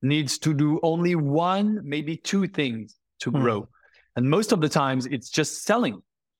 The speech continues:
Speaker 1: But some entrepreneurs that I coach, I ask them, "How many hours did you spend selling this week?" Like,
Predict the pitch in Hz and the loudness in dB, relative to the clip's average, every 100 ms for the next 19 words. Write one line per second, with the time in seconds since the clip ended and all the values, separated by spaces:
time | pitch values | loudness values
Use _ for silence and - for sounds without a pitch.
0 | _ _ - 147 139 - - 156 151 135 | _ _ 0 0 0 -8 0 0 2 0
1 | 143 151 139 127 233 226 139 - 147 139 | 0 2 0 0 2 0 0 -4 0 0
2 | 170 - 143 135 131 156 151 147 147 151 | 0 0 0 0 -2 -2 0 0 0 0
3 | 143 143 131 127 131 - 135 127 165 180 | 2 2 0 -4 -8 -2 -2 2 0 0
4 | 135 _ 131 - 135 117 | -2 _ -8 -4 -4 -4